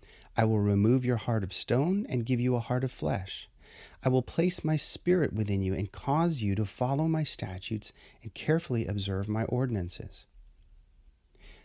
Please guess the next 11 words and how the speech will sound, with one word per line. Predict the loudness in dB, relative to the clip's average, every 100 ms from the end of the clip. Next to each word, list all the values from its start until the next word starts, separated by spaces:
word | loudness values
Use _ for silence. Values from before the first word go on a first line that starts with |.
| 0
Paul | 6 6
confirmed | 6 2 6 4
that | 4
this | 0 0
was | 0
the | 0
expected | -2 -2 0 -2 2 0 0 -2
ongoing | -2 0 0 0
practice | -2 -4 -4 -4 -6
of | -4
believers, | -2 2 2 0 -6